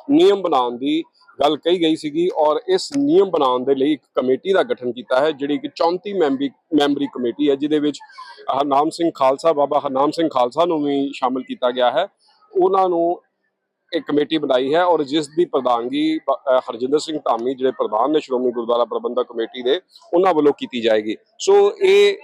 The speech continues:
ਜਦੋਂ ਕਮੇਟੀ ਦਾ ਐਲਾਨ ਕੀਤਾ ਗਿਆ ਔਰ ਉਸ ਤੋਂ ਬਾਅਦ ਇਹ, ਇਸ ਕਮੇਟੀ ਦੇ ਗਠਨ ਦੇ ਵਿੱਚ ਨਾ ਤਾਂ ਦਿੱਲੀ ਕਮੇਟੀ ਨੂੰ ਸ਼ਾਮਲ ਕੀਤਾ ਗਿਆ, ਦਿੱਲੀ ਕਮੇਟੀ ਦੇ ਕਿਸੇ ਮੈਂਬਰ ਨੂੰ ਸ਼ਾਮਲ ਕੀਤਾ ਗਿਆ, ਨਾ ਹੀ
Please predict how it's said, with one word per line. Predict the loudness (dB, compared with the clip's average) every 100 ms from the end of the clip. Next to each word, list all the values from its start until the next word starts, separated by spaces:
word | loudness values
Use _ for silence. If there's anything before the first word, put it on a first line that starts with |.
| -18 -20 -20 -8
ਜਦੋਂ | -2 2 2
ਕਮੇਟੀ | 2 0 2 0
ਦਾ | 4 4 4 2
ਐਲਾਨ | 0 2 2 0
ਕੀਤਾ | -4 -2 0
ਗਿਆ | 2
ਔਰ | 2 2 -2
ਉਸ | -2
ਤੋਂ | 0 0
ਬਾਅਦ | 2 2 2 0 -4 -6 _ _
ਇਹ, | 2
ਇਸ | 4 4 0 -2 -2
ਕਮੇਟੀ | 0 0 0
ਦੇ | 0 0
ਗਠਨ | -2 -2 0
ਦੇ | 0
ਵਿੱਚ | 0 0 0 0 -4 _ _ _ -20 -20 _ -20 -18 -20 -8 0
ਨਾ | 4 4
ਤਾਂ | 4 2 2
ਦਿੱਲੀ | 0 0
ਕਮੇਟੀ | 2 2 2 2
ਨੂੰ | 2 2 0
ਸ਼ਾਮਲ | 0 -2 -2
ਕੀਤਾ | -6 -2 0
ਗਿਆ, | 0
ਦਿੱਲੀ | 0 -4
ਕਮੇਟੀ | 0 0 0
ਦੇ | -2
ਕਿਸੇ | 0 -2
ਮੈਂਬਰ | -2 -2 -2
ਨੂੰ | -4
ਸ਼ਾਮਲ | -2 -2 -4
ਕੀਤਾ | -6 -4 0
ਗਿਆ, | 2 0
ਨਾ | 2 2 2
ਹੀ | 0 -4